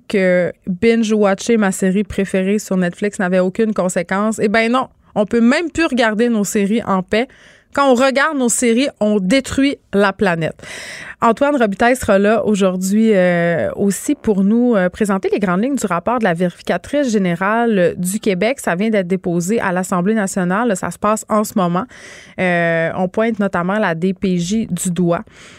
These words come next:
Euh, donc, on fera un peu le point sur, euh, les grandes lignes de ce rapport-là. On aura aussi le cinéaste français Julien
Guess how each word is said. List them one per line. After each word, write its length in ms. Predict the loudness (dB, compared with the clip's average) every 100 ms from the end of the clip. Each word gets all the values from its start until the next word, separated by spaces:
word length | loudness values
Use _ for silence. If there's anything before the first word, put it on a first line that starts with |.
| -14 -4
Euh, 220 | -2 0
donc, 200 | -2 -2
on 100 | -4
fera 180 | -2 -4
un 80 | -2
peu 120 | 0
le 120 | 0
point 280 | 0 -2 -2
sur, 320 | -4 -4 -2
euh, 340 | 0 0 -2 -2
les 140 | -2
grandes 280 | -2 -2 0
lignes 320 | 0 0 0 -2
de 260 | -2 -2 -2
ce 160 | -4
rapport-là. 580 | -2 -2 0 -2 0 -2 -2
On 140 | 0
aura 260 | 0 0 -2
aussi 580 | -2 -4 -6 -4 -2 -4 -4
le 180 | -2 -2
cinéaste 520 | -2 0 0 -2 -4
français 540 | -4 -4 -2 -4 -4 -4
Julien 420 | -2 0 0